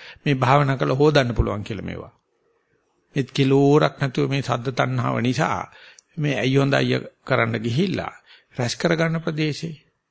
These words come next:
ඉතින් ඊට වැඩිය කොච්චර හොඳද කියලා බලන්න කතා නොකර සිටීමෙන් සබ්බපාවස්සා කරණම් කියන ශික්ෂාපදයට ගිහිල්ලා පව් නොකර සිටීම අපේ කිට්ටුවන්තෙන්ගෙන් කවදාකවත් අපිට අවස්ථාවක් ලැබෙයිද?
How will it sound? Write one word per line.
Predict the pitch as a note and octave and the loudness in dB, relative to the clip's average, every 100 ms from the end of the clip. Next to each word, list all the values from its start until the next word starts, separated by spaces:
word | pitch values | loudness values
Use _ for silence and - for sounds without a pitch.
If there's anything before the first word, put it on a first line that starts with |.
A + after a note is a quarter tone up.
| _ _ _ D#3+ | _ _ _ -10
ඉතින් | C3+ C#3+ | -2 0
ඊට | C#3+ | 2
වැඩිය | D#3+ D#3+ E3+ | 0 0 -2
කොච්චර | - D#3 - - A3+ A#3 | -2 -6 -6 -2 0 2
හොඳද | F3 D3+ E3 D#3+ | 2 0 -2 -4
කියලා | D3+ D#3+ D#3 | -2 -2 0
බලන්න | D#3 D#3+ D3+ | 0 0 -4
කතා | C3 - C#3 | -6 0 0
නොකර | C#3+ D3+ D#3 | 0 -2 -2
සිටීමෙන් | C3+ D3+ D3+ D3 D3 B2+ | -2 -6 -4 -2 -2 0
සබ්බපාවස්සා | C3 B2+ C3+ D3 D3 D3 C#3+ D3+ C#3+ | -2 0 -2 0 0 0 0 -2 0
කරණම් | D3+ D3 D3+ D3 | -2 -2 -4 -6
කියන | - D#3+ D3+ D#3 - | -6 -4 -4 -4 -8
ශික්ෂාපදයට | - D3+ - D#3 D#3 D3 D3 C#3+ | -8 -8 -2 -2 0 0 0 -2
ගිහිල්ලා | C#3+ C3+ C#3+ D3 - - - - - | -4 -4 -2 -2 -4 -8 -20 -20 -6
පව් | C3+ E3 E3 | 0 2 4
නොකර | C3+ C3 F#3+ G3 | 2 2 2 2
සිටීම | D#3 E3+ D#3+ B2 F#2+ - _ _ _ _ _ _ _ _ _ _ _ - - - - | 0 -2 -2 -2 -4 -10 _ _ _ _ _ _ _ _ _ _ _ -20 -20 -20 -10
අපේ | - B2+ D#3+ | -6 2 2
කිට්ටුවන්තෙන්ගෙන් | D3 C#3 - E3+ E3 D3+ E3 D3+ D#3 D3 | 2 -2 -2 -2 0 0 -2 -2 -2 -2
කවදාකවත් | D3+ E3+ E3 D#3+ - D#3+ F3 | 0 2 2 0 0 -4 -4
අපිට | D3+ D3+ | -4 -2
අවස්ථාවක් | D3+ - D3+ D3 - | -2 -2 -4 -4 -6
ලැබෙයිද? | C#3+ G2 | -8 -8